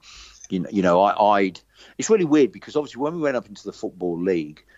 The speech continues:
my immediate, it's really strange. My immediate thought wasn't, "I wanna play in the Premier League," because, you know, you, you, I'm a great believer in, you know, you've gotta do it in stages. It's very difficult to jump four levels, um, you know, but you can jump one level or two levels. So,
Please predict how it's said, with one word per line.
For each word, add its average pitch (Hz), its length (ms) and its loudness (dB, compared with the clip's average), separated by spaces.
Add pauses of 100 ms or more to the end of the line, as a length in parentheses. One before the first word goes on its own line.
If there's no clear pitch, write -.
(220)
my 110 200 0
immediate, 120 560 2 (120)
it's - 140 -16
really 135 160 0
strange. 101 320 -6
My 117 120 -4
immediate 143 360 -2
thought 113 260 0
wasn't, 104 300 0 (160)
"I 98 40 0
wanna 101 240 0
play 101 260 -6
in 92 60 -12
the 87 60 -14
Premier 90 300 -8
League," 87 400 -4 (360)
because, - 360 -6
you 123 220 2
know, 104 140 4
you, 98 500 -2 (100)
you, - 160 -4 (100)
I'm 151 260 2
a 180 40 0
great 135 240 2
believer 113 420 0
in, 90 100 -10
you 98 100 -8
know, 87 200 -6 (320)
you've 104 140 -8
gotta 151 160 4
do 110 140 2
it 101 80 -2
in 92 100 -10
stages. 92 540 -4
It's 87 140 -16
very 151 240 0
difficult 101 420 -8
to - 80 -20
jump 92 340 -6
four 95 300 2
levels, 82 560 -8 (500)
um, 82 460 -2
you 98 100 -4
know, 85 140 0
but 87 140 -10
you 110 60 -6
can 104 160 -8
jump 107 260 0
one 95 180 -2
level 92 320 -2
or 85 80 -2
two 101 280 -2
levels. 78 320 -6
So, 95 260 0